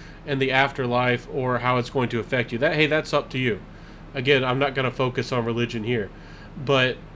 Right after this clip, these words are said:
it's up to you to really determine for yourself emotionally how you're going to take this in. You can look at yourself, and even if you are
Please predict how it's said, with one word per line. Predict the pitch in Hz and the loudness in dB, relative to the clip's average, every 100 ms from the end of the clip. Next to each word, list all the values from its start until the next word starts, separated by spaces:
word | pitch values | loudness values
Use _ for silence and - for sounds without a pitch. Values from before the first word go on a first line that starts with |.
| - - - | -18 -18 -6
it's | 151 139 | -2 4
up | 233 - | 2 2
to | 165 | 2
you | 160 170 165 | 6 6 4
to | - | 0
really | 143 147 143 131 | 2 4 6 4
determine | 123 120 147 139 123 | 2 2 2 4 2
for | - 123 | 0 -2
yourself | 117 - 151 143 123 113 - - - - - - | -2 0 2 4 4 0 -8 -16 -18 -18 -18 -10
emotionally | 135 131 202 - 160 131 120 123 - - - - - - - - | 2 6 6 6 2 4 4 2 -2 -16 -18 -18 -18 -18 -16 -6
how | - 147 | 4 6
you're | 156 147 139 | 6 4 2
going | 139 135 123 | 4 4 4
to | 123 | -2
take | 139 127 123 | 0 0 0
this | 110 - | -6 -2
in. | 120 98 - - - - - - - | -2 -2 -8 -18 -18 -18 -18 -14 -2
You | 139 190 | 2 4
can | - 180 151 | 4 4 6
look | 151 147 | 4 4
at | 165 | 2
yourself, | 165 - 160 165 - - | 0 0 2 2 -2 -2
and | 147 127 123 120 - - - - - - - - | 0 2 2 0 -8 -18 -18 -18 -18 -18 -12 -2
even | 170 170 165 | 0 2 2
if | 160 147 | 2 0
you | 147 139 | 2 4
are | 143 156 151 139 131 | 6 6 6 4 0